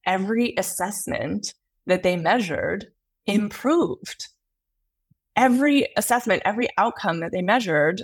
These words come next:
similar to those ones that were done before, improved. And then in,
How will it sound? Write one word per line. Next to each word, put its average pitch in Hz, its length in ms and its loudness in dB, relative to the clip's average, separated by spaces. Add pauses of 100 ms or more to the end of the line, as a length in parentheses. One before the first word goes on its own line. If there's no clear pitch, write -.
(120)
similar 190 360 0
to 175 100 -6
those 165 160 0
ones 147 220 -2
that - 100 -4
were 160 80 -2
done 139 200 0
before, 180 420 2
improved. 208 760 -2 (400)
And 208 160 2
then 214 320 2 (160)
in, 180 420 -2